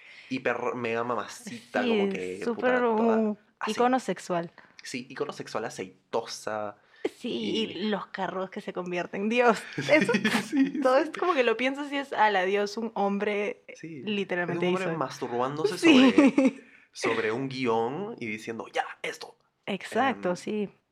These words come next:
Speaker 1: y, y eso es como que las referencias que nosotros tenemos. Por ejemplo, yo que soy audiovisual,
Speaker 2: Ujú.
Speaker 1: am, lo, lo primero que es como que si quieres hacer cine tienes que tener referencias, ¿no?
Speaker 2: Claro.
Speaker 1: Entonces, nuestras referencias son cosas hechas por hombres.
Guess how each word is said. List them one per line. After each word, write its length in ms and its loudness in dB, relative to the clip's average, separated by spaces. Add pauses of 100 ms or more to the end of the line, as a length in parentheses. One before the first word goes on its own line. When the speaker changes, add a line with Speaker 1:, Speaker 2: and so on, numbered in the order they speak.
(100)
Speaker 1:
y, 260 -10
y 140 -2
eso 300 -6
es 80 -14
como 220 -10
que 100 -8
las 160 -10
referencias 540 -8
que 120 -10 (340)
nosotros 400 -14
tenemos. 300 -6
Por 120 -8
ejemplo, 540 -8 (560)
yo 240 -6
que 80 -8
soy 180 -8
audiovisual, 800 -6 (920)
Speaker 2:
Ujú. 100 0
Speaker 1:
am, 320 0 (280)
lo, 240 -4
lo 180 -6
primero 280 -4
que 160 -4
es 100 -12
como 180 -12
que 340 -12
si 120 -16
quieres 200 -4
hacer 180 -12
cine 260 -10
tienes 180 -10
que 60 -8
tener 180 -8
referencias, 560 -12
¿no? 120 -18 (340)
Speaker 2:
Claro. 300 -4
Speaker 1:
Entonces, 460 -8 (180)
nuestras 400 -6
referencias 720 -6
son 140 -10
cosas 240 -10
hechas 180 -12
por 220 -2
hombres. 400 -6